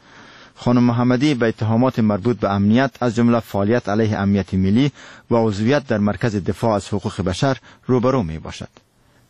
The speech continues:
نرگس محمدی که دو فرزند دارد، در خط اول تظاهرات به طرفداری زندانیان سیاسی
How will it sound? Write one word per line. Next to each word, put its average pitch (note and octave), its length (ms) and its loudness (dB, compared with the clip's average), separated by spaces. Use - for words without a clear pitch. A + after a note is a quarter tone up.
نرگس B2 340 0
محمدی C#3 440 2
که - 140 -2
دو B2+ 160 0
فرزند A2 420 0
دارد، A2 380 0
در A#2+ 80 0
خط - 320 -4
اول B2+ 320 0
تظاهرات G2+ 680 -2
به A2 100 -2
طرفداری G#2+ 640 0
زندانیان G2+ 640 2
سیاسی B2+ 480 -2